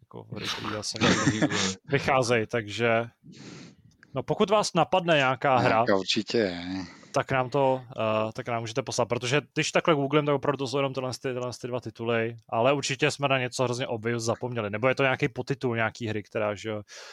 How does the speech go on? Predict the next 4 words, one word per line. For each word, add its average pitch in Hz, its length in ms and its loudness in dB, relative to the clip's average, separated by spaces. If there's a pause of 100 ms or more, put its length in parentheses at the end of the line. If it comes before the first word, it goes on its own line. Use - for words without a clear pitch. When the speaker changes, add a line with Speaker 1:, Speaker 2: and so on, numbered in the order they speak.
(320)
Speaker 1:
eh, 104 1200 -2
která, 107 760 0 (260)
eh, 98 800 -10 (1120)
eh, 98 520 -8